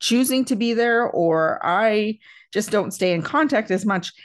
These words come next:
they are going to just fade into the fabric of my life. And those that, you know, we want to keep intentional contact with, we continue to do so.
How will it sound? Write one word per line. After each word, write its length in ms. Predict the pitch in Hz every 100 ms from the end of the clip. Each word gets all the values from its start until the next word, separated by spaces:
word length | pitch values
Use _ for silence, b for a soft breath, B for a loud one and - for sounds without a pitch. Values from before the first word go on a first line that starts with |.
| B -
they 300 | 170 254 294
are 100 | 240
going 280 | 202 190
to 100 | 202
just 360 | 185 180 180 -
fade 360 | 185 185 175 165
into 960 | 165 156 147 151 170 - 180 160 151
the 80 | 147
fabric 420 | 151 143 - 151
of 100 | 143
my 160 | 147 202
life. 520 | 190 - 143 - - _ _ b b b b b b _ -
And 380 | 220 202 202 180 -
those 580 | 185 214 208 226 190 -
that, 300 | 170 139 -
you 120 | - 180
know, 180 | 160
we 180 | 170 180
want 400 | 170 165 170 170
to 500 | - 180 165 156 - - _ _ _ -
keep 380 | 214 185 - _ _
intentional 680 | 190 175 - 185 185 170 160
contact 600 | - 403 302 262 208 -
with, 320 | 214 208 - B B B B
we 120 | 254 254
continue 540 | 254 220 220 208 190
to 120 | 190
do 220 | 160 160
so. 400 | 156 - - -